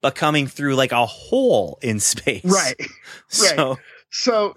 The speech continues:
Speaker 2: she could be, she could be talking about that. But if you also take the metaphysical thing, I mean, part of voodoo is being able to walk in a little bit of day and a little bit of night.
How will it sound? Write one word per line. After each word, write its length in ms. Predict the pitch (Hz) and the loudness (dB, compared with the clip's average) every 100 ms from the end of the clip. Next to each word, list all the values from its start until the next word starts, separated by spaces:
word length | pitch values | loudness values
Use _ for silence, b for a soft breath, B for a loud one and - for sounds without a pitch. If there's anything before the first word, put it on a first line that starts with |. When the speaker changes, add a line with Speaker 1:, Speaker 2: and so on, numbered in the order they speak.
| - | -10
Speaker 2:
she 220 | - 330 | -6 -4
could 200 | - 320 | -2 -2
be, 180 | 330 277 | -2 -4
she 180 | - 269 | -6 -2
could 140 | 262 | -2
be 80 | 220 | 0
talking 240 | 214 190 | 0 0
about 140 | 170 156 | -4 -4
that. 340 | - - 151 | -4 -8 -4
But 80 | 214 | 0
if 100 | 202 | 2
you 120 | 233 | 2
also 280 | 226 240 247 | 2 2 0
take 240 | 233 220 | 2 0
the 80 | 220 | 0
metaphysical 680 | 185 170 165 247 226 220 160 | 0 0 2 0 0 -2 -2
thing, 340 | - 117 113 - | -2 -6 -6 -2
I 60 | |
mean, 220 | 175 175 | 2 2
part 240 | 160 190 190 | 2 2 2
of 120 | 175 | 0
voodoo 440 | 165 185 180 160 | 0 0 2 0
is 260 | 127 160 156 | 0 0 0
being 220 | 147 156 | 0 0
able 240 | 156 151 156 | 0 0 0
to 100 | 165 | 2
walk 520 | 147 143 147 147 - B B B B _ - | 2 4 2 0 -10 B B B B _ -2
in 200 | 202 160 | 2 4
a 80 | 156 | 4
little 320 | 156 160 156 | 2 2 0
bit 100 | 151 | 0
of 100 | 147 | 0
day 360 | 151 147 147 165 | 2 4 4 4
and 80 | |
a 60 | 151 | 0
little 220 | 143 147 | -2 -4
bit 120 | 139 | -4
of 80 | 131 | -2
night. 480 | 143 165 135 113 | 0 2 0 -4